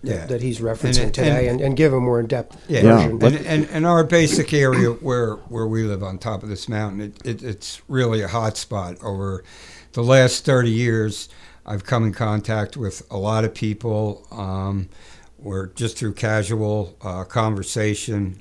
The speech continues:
Speaker 2: um, I usually, it's me, I bring up the subject of U F Os, um, and, um, some people respond, some people don't, but I've
Speaker 3: Right, right.
Speaker 2: but I've now collected, um,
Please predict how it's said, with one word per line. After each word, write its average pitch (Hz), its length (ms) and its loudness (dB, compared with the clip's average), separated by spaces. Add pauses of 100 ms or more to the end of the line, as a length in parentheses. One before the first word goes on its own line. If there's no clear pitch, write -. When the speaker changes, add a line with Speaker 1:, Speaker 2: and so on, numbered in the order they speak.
Speaker 2:
um, 95 400 -8 (120)
I 87 300 -12 (720)
usually, 95 640 -2 (800)
it's 98 200 -8
me, 113 220 4
I 95 80 -2
bring 101 260 -2
up 101 140 -4
the - 80 -16
subject 95 540 -8
of 98 60 -6
U 95 160 -6
F 92 140 -10
Os, 95 480 -6
um, 90 360 -8 (500)
and, 98 540 -4 (120)
um, 98 380 -6 (880)
some 139 260 4
people 135 320 2
respond, 117 680 0
some 104 220 -2
people 98 260 -8
don't, 101 460 0
but 107 180 -4
I've 110 240 -2
Speaker 3:
Right, 87 320 6 (120)
right. 80 200 4
Speaker 2:
but - 320 6
I've 113 320 -4 (220)
now 120 320 0
collected, 110 640 -2
um, 95 380 -4